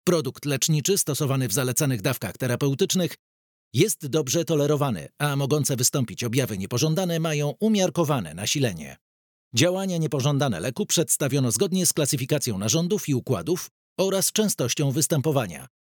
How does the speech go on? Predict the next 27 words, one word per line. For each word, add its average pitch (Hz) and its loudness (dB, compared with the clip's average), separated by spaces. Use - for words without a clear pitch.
Niezbyt 160 2
często, 127 0
występują 143 2
rzadziej 127 0
niż 147 2
u 123 0
jednego 131 0
na 127 0
stu 127 0
pacjentów, 139 -2
ale 123 -2
częściej 175 0
niż 127 0
u 131 0
jednego 123 0
na 156 2
tysiąc 117 -2
pacjentów. 95 -6
Rzadko, 123 0
występują 143 0
rzadziej 131 0
niż 131 0
u 135 -2
jednego 135 0
na 117 0
tysiąc 117 -2
pacjentów, 170 -2